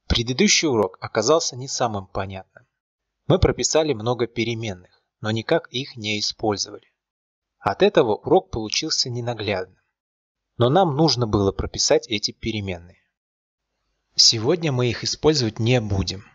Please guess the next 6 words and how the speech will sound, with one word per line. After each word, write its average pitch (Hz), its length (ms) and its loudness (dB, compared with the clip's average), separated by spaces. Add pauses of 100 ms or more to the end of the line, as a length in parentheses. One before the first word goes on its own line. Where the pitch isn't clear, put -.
(260)
Пока 147 320 4
оставим 139 560 2
их - 360 -8
как 143 240 0
кусочек - 580 0
пазла, 90 580 0